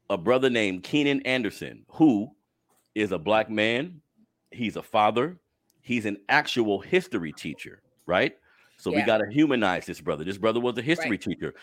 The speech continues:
Speaker 1: Coincidentally, he's the cousin of one of the Black Lives Matter f-, founders, to my understanding
Speaker 2: Yes.
Speaker 1: as well, which is inconsequential. That's just irony, if anything,
Speaker 2: Right.
Speaker 1: because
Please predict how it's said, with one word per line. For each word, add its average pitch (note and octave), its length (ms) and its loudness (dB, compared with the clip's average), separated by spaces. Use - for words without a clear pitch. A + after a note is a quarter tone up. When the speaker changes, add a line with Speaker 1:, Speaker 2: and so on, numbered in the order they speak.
Speaker 1:
Coincidentally, C3 840 2
he's A2+ 260 -2
the A#2 100 0
cousin A#2 500 2
of F#2 420 0
one A2+ 180 2
of G#2 160 -2
the F2 200 0
Black G#2+ 300 0
Lives G#2+ 280 4
Matter C3+ 360 0
f-, C3+ 120 -12
founders, D#3 500 2
to D#3+ 100 -4
my D3 180 4
understanding D3+ 500 2
Speaker 2:
Yes. C#3+ 100 -4
Speaker 1:
as - 20 -12
well, D#3 400 2
which F3+ 180 2
is F3 160 -8
inconsequential. D#3+ 800 0
That's D3 300 2
just D3 320 4
irony, A#2+ 560 4
if G#2 140 0
anything, G2+ 520 0
Speaker 2:
Right. E3+ 120 0
Speaker 1:
because G#2 440 0